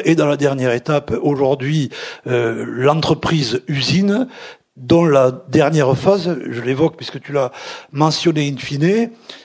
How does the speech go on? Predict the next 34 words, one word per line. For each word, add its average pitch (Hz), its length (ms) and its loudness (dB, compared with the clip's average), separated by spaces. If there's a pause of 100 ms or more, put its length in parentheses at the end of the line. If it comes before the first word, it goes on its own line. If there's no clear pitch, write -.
serait 143 320 0
la 170 80 4
révolution 143 720 2
managériale, 135 840 0 (360)
l'étape 165 520 0
du, 123 360 -6
du 123 160 -6
management 143 580 0
ou 143 60 0
du 135 140 -6
cy-, - 240 -4
cyber, 147 500 0 (420)
euh, 127 120 0
management. 135 640 0
Alors 123 120 -6
peut-être - 260 -2
est-ce 135 100 -6
que - 80 -4
tu - 140 -14
peux, 135 460 0 (760)
de 135 120 -4
cette 135 320 2
trame, 156 300 -2
préciser 143 500 -6
un 131 60 -6
petit 127 180 -16
peu 135 340 0
les 127 160 -4
choses 165 340 0
et 135 60 -2
les, 123 120 -4
et 131 180 -8
les 123 80 -10
différentes 135 600 -4